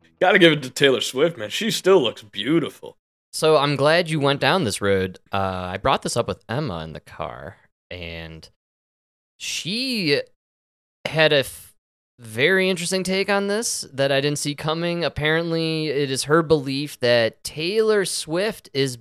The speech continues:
Speaker 2: the one behind the jacking of the prices, and that she loves the attention because she's an attention whore,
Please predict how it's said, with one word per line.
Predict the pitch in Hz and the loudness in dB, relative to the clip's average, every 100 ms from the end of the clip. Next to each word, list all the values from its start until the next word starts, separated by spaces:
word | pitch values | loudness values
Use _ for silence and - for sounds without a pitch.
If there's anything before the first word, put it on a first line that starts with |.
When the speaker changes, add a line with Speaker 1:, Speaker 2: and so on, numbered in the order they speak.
| - | -2
Speaker 2:
the | 139 | -2
one | 135 143 147 139 | 2 0 0 -2
behind | 120 135 123 - 180 208 233 254 254 196 - _ _ 131 | -6 -8 -8 -10 -6 -2 0 0 -2 -4 -8 _ _ -2
the | 160 | 0
jacking | 131 156 143 139 135 120 | 2 4 4 2 -2 -4
of | 107 | -4
the | 110 | -8
prices, | - 113 101 - 98 98 - _ - - | 0 2 2 -2 -4 -6 -10 _ -20 -8
and | 147 | -2
that | 147 | 0
she | 135 - 160 | 0 -2 -2
loves | 143 143 156 214 202 156 | 0 2 4 4 0 -6
the | 139 | -2
attention | 110 - 101 95 - 95 98 - _ _ | -2 -2 -6 -6 -8 -8 -10 -16 _ _
because | 127 139 151 | -10 -4 -2
she's | - 135 | -2 -2
an | 139 | -4
attention | - 151 170 170 156 | -4 -6 -6 -4 -4
whore, | 139 135 170 196 113 90 | -6 -2 0 2 2 0